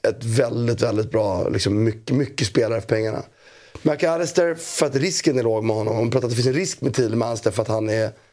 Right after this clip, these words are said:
kanske nedåtgående. Han var faktiskt inte bra sista året. Så har McAllister varit väldigt bra sista året. Han kan Premier League. Alltså, han har ju spelat i den ligan i, i flera år. Han är bevisat bra,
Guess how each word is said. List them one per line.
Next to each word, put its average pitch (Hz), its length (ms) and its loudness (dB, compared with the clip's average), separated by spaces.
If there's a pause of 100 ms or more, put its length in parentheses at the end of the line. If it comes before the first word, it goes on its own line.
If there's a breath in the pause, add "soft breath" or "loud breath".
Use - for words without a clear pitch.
(320 soft breath)
kanske 117 340 0
nedåtgående. 120 680 0
Han 117 160 -2
var 123 120 2
faktiskt 110 240 -4
inte 110 140 -2
bra 156 120 4
sista 120 160 -2
året. 117 140 -4 (300 loud breath)
Så - 180 2
har 131 60 2
McAllister 127 480 0
varit 127 140 2
väldigt 127 440 0
bra - 160 2
sista 92 200 0
året. 76 400 -2 (360 soft breath)
Han 110 260 -6
kan 180 340 -2
Premier 123 260 0
League. 120 440 -4 (120)
Alltså, 110 300 0 (200)
han 110 120 2
har 120 80 2
ju 110 200 -2
spelat 120 380 0
i - 20 -2
den 139 120 0
ligan 117 300 0
i, 107 260 -2
i 107 40 0
flera 104 200 0
år. 107 200 -2 (540 loud breath)
Han 117 300 -4
är 131 540 -2
bevisat 139 640 0
bra, 110 420 0